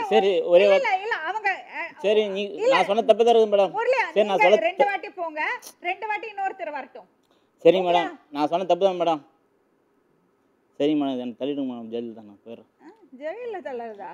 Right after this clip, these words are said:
Speaker 1: தள்ளிடுங்க மேடம்,
Speaker 2: அது
Speaker 1: அவ்வளவுதான்
Speaker 2: ரொம்ப
Speaker 1: மேடம்.
Speaker 2: ஈஸியாச்சே, ஜெயில்ல போய் ஜாலியா இருப்பீங்களே நீங்க.
Speaker 1: தள்ளிடுங்க. இல்ல, எதனா சூசைட் பண்ணி விடுங்க சார்.
Speaker 2: சூசைட் யார்
Speaker 1: இல்ல,
Speaker 2: வேணா
Speaker 1: ஜெயிலுக்கு
Speaker 2: பண்ணிக்கலாம்,
Speaker 1: போ-,
Speaker 2: ரொம்ப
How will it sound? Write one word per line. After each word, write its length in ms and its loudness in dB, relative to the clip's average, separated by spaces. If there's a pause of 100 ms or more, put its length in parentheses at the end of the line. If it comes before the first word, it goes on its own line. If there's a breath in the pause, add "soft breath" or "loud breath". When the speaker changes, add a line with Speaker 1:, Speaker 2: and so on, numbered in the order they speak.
Speaker 1:
தள்ளிடுங்க 280 2
மேடம், 200 -4
Speaker 2:
அது 120 -6
Speaker 1:
அவ்வளவுதான் 0 -
Speaker 2:
ரொம்ப 160 -6
Speaker 1:
மேடம். 200 -8
Speaker 2:
ஈஸியாச்சே, 640 -10 (120)
ஜெயில்ல 280 -12
போய் 120 -16
ஜாலியா 380 -14
இருப்பீங்களே 360 -16
நீங்க. 440 -16 (120)
Speaker 1:
தள்ளிடுங்க. 320 -6
இல்ல, 200 -2
எதனா 240 4
சூசைட் 320 -2
பண்ணி 180 -10
விடுங்க 280 -10
சார். 280 -6 (200)
Speaker 2:
சூசைட் 400 -12
யார் 240 -8
Speaker 1:
இல்ல, 240 -2
Speaker 2:
வேணா 20 -2
Speaker 1:
ஜெயிலுக்கு 80 -6
Speaker 2:
பண்ணிக்கலாம், 360 -4
Speaker 1:
போ-, 40 2
Speaker 2:
ரொம்ப 220 -6